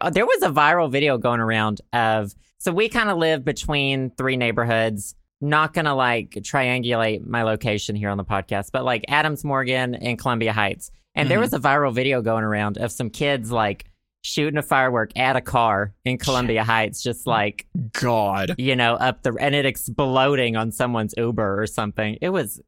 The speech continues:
Speaker 1: wild.
Speaker 2: It's, it's crazy. What's it like living in an actual war zone?
Speaker 1: I don't know. It's, um, you know, something new every day.
Speaker 2: Yeah, you know, you just live day by day, you know, praying that you wake up in the morning alive, you know?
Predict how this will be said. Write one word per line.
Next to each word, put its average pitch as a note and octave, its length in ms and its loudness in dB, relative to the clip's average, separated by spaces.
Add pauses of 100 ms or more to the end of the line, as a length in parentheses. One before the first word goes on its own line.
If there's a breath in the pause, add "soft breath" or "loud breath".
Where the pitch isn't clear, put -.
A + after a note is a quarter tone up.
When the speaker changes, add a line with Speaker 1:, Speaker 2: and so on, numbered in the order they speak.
(440)
Speaker 1:
wild. C3+ 920 2
Speaker 2:
It's, D3 160 0 (140)
it's G3+ 220 -2
crazy. G#3 380 0
What's G3+ 260 0
it G#3 100 0
like E3 240 2
living B2 280 2
in A2 60 0
an A2 100 2
actual A2+ 480 0
war G2+ 260 0
zone? F#2+ 460 -2 (400)
Speaker 1:
I A#3 100 2
don't B4+ 160 0
know. D#3 380 2
It's, G3 300 -2
um, F#3+ 560 0 (420)
you F#4 80 -2
know, A4 140 -2
something F4 340 -4
new A3+ 200 -2
every G4+ 240 -2
day. - 520 -4
Speaker 2:
Yeah, D#4 160 -2
you F#3 160 0
know, D#3+ 140 2
you F#3+ 80 0
just F#3+ 200 -2
live D#3 200 2
day D3 240 2
by F#3+ 180 4
day, F3 480 2
you C#3 120 -4
know, C#3 120 0
praying C3 420 2
that D#3 80 2
you D3 100 2
wake D3+ 200 2
up C3+ 140 0
in C3 80 -2
the B2+ 80 0
morning B2 280 2
alive, F#2+ 480 0 (320)
you A2+ 80 -4
know? A#2+ 200 -4